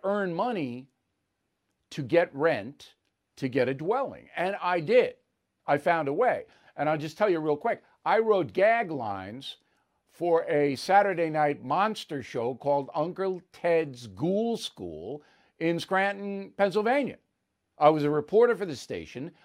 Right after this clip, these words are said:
I wasn't earning enough money to really rent a place. They would pay me nothing. So I did that to supplement my income. All right? I, I would have done anything. I would have flipped burgers because I had a place to live,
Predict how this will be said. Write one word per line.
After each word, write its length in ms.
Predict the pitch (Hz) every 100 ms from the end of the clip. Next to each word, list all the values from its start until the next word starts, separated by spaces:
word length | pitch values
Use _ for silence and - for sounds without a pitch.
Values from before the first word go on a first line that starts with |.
| -
I 80 | 139
wasn't 380 | 165 190 185 170
earning 300 | 196 196 175
enough 180 | 156
money 280 | 151 196 180
to 80 | 139
really 340 | 131 160 147
rent 320 | 127 160 220 -
a 40 |
place. 440 | - - 113 135
They 60 | 127
would 100 | 104
pay 140 | 143
me 140 | 131 110
nothing. 500 | 139 214 - 73 65 _ _ _
So 200 | - 202
I 80 | 196
did 240 | 170 190 160
that 440 | 247 262 165 165
to 80 | 156
supplement 500 | - 156 160 147 151
my 120 | 160
income. 380 | 240 262 - - _ _ _ _ _ _ _ 110
All 80 |
right? 120 | 147 -
I, 100 | 220
I 140 | 262 254
would 160 | 269
have 80 | 214
done 140 | 220
anything. 460 | 226 269 226 185 156
I 60 | 185
would 100 | 175
have 120 | -
flipped 260 | 190 175
burgers 560 | - 254 277 101 110 139
because 440 | 175 156 190 - - _ _ _ -
I 80 | 127
had 180 | 175 202
a 60 | 143
place 280 | 147 151
to 80 | 175
live, 300 | 196 277 -